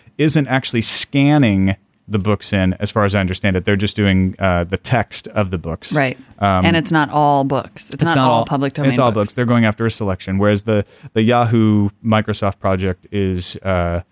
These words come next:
Speaker 1: is for scanning the actual
Speaker 2: Right.
Speaker 1: books pages in
Speaker 2: The
Speaker 1: and
Speaker 2: Gutenberg
Speaker 1: is
Speaker 2: thing
Speaker 1: trying to
Speaker 2: is
Speaker 1: just do anything that's public
Speaker 2: And the
Speaker 1: domain.
Speaker 2: Gutenberg thing is more about y-, books that are considered works of art, classics. They're trying to, to
Speaker 1: I
Speaker 2: make
Speaker 1: think,
Speaker 2: us
Speaker 1: yeah, I
Speaker 2: more
Speaker 1: think that's right.
Speaker 2: educated.
Speaker 1: Anybody out there is a member of the Gutenberg Project.
Speaker 2: And I agree about Bart and
Speaker 1: Let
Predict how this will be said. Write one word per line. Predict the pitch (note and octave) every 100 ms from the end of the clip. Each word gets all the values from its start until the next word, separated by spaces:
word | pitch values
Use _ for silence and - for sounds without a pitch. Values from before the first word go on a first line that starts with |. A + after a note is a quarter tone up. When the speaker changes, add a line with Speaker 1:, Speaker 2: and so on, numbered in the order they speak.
| _ _ _ -
Speaker 1:
is | G2
for | - G2+
scanning | - - C3+ B2+ A2 G2 F#2+
the | G2+
actual | G2+ G2+ D3 C#3
Speaker 2:
Right. | F2+
Speaker 1:
books | F#2 G2 - - _ _
pages | - A#2 G#2+ G2+ F#2
in | F#2+ F2+ F2 -
Speaker 2:
The |
Speaker 1:
and | F3
Speaker 2:
Gutenberg | A3 A#2 G#3+ F#3
Speaker 1:
is |
Speaker 2:
thing | F3+
Speaker 1:
trying | B2 A2
to |
Speaker 2:
is | G2+
Speaker 1:
just | G#2+ -
do | G#2
anything | G#2 B2+ G#2 E2+
that's | D2+
public | - F#2 - -
Speaker 2:
And | D#3+
the |
Speaker 1:
domain. | E3 G3
Speaker 2:
Gutenberg | F3 D3 C3+
thing | C#3
is | C3 B2+
more | C#3 B2+
about | B2 A#2 A2+ _ _ - -
y-, | - F#3+
books | G#3 F#3 -
that | E3
are | C#3+
considered | C#3 C3+ B2+ A#2+
works | A#2+ -
of | A#2
art, | F#2+ -
classics. | - B2+ - G#2+ - -
They're | C3
trying | C#3 C3
to, | C#3 B2
to | - _ _ -
Speaker 1:
I |
Speaker 2:
make | B3 -
Speaker 1:
think, |
Speaker 2:
us | A#3
Speaker 1:
yeah, | C3
I | G2
Speaker 2:
more |
Speaker 1:
think | - D#3+
that's | G#2 C3+
right. | C3
Speaker 2:
educated. | A2 A2+ - _ _
Speaker 1:
Anybody | G3 F3+ C3+ A2
out | G2+
there | F#2+
is |
a | F#2+
member | C3 E3+ F2+
of |
the | F2
Gutenberg | E2+ F2+ F2+ F2
Project. | F2 A3
Speaker 2:
And |
I | D4+
agree | C4 F3+ E3+ E3+
about | D#3+ D#3
Bart | D3
and |
Speaker 1:
Let | C3+